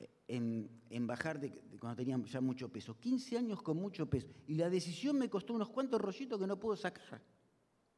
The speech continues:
Y unas pastillitas que todavía tengo que seguir tomando de por vida. Cuando tenía que tomar una decisión varios años antes y la podía haber tomado y por no darle importancia,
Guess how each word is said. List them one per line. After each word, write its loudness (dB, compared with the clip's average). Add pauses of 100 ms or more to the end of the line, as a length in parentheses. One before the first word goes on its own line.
(340)
Y 0
unas 6
pastillitas 4
que 4
todavía 8
tengo 4
que 8
seguir 2
tomando 8
de 8
por 2
vida. 2 (920)
Cuando 6
tenía 8
que 8
tomar 6
una 6
decisión 8 (300)
varios 12
años 6
antes 6
y 2
la 8
podía 8
haber 12
tomado 8
y 6
por 6
no 10
darle 10
importancia, 10